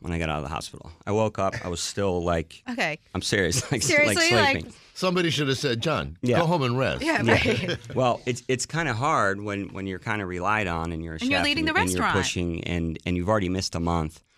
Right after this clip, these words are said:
Speaker 3: Right.
Speaker 1: Next thing you know, you're fighting for your job. You're fighting to keep the, you know, your star. You're, you're, you're, you're trying to get another star, you know,
Speaker 2: Mm-hmm.
Speaker 1: let alone. Um, so finally, I had to throw in the towel. You know, I talked to Fabio, and we kinda just said, you know, "Let's, let's do what's right for everybody."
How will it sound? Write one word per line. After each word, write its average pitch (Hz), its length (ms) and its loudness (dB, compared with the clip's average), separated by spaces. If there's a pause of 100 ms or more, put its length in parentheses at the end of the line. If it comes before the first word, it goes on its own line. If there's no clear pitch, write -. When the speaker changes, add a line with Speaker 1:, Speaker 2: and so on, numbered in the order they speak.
Speaker 3:
Right. 73 160 -14
Speaker 1:
Next 104 200 -2
thing 101 120 0
you 98 60 0
know, 101 140 0
you're 92 120 0
fighting 87 320 -2
for 90 140 -6
your 80 120 -2
job. 95 420 0
You're 87 80 -2
fighting 85 400 -2
to 85 120 -10
keep - 360 -8
the, 76 500 -6
you 82 140 -4
know, 73 120 -4
your 76 200 -6
star. 98 440 2
You're, 82 200 -2 (100)
you're, 85 160 -6
you're, 80 260 -6 (220)
you're - 680 -16
trying 95 220 -4
to 87 60 -2
get 80 100 -2
another 95 280 0
star, 85 440 2 (160)
you 82 120 -4
know, 78 60 0
Speaker 2:
Mm-hmm. 76 100 -2
Speaker 1:
let 78 80 0
alone. 80 380 0 (640)
Um, 82 500 0 (380)
so 104 140 0
finally, 117 320 4
I - 20 4
had 95 120 2
to 87 60 -4
throw 85 160 -4
in 76 60 -2
the 76 60 -4
towel. 71 420 0 (360)
You 92 140 -2
know, 82 40 0
I 82 100 0
talked 82 260 -2
to 85 80 -4
Fabio, 82 400 2
and 80 100 -2
we 80 80 -6
kinda 80 240 -4
just 76 180 -6
said, 80 240 -4 (180)
you 80 120 -12
know, 73 180 -10 (280)
"Let's, 87 280 -4
let's 87 240 -4
do 87 120 -2
what's 82 180 -2
right 85 180 -2
for 85 100 -8
everybody." 80 540 -2